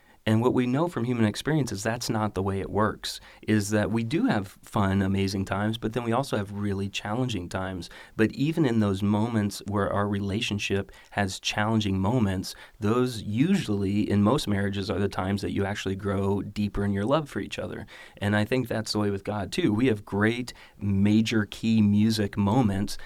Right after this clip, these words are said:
but then there are times where the ch-, key changes, and now it's a really minor key time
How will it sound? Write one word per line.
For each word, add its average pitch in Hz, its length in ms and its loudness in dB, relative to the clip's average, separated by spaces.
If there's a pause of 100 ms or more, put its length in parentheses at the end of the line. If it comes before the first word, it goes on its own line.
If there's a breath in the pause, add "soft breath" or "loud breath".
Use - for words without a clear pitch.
(140 loud breath)
but 104 200 2
then 135 180 2
there 117 140 2
are - 20 2
times 104 400 -2
where 101 120 0
the 98 100 -4
ch-, - 200 -10
key 143 220 0
changes, 98 560 0
and 98 160 -2
now 104 180 0
it's 98 140 -4
a 95 60 -4
really 101 280 0
minor 101 540 -2
key 98 300 -8
time 95 440 -4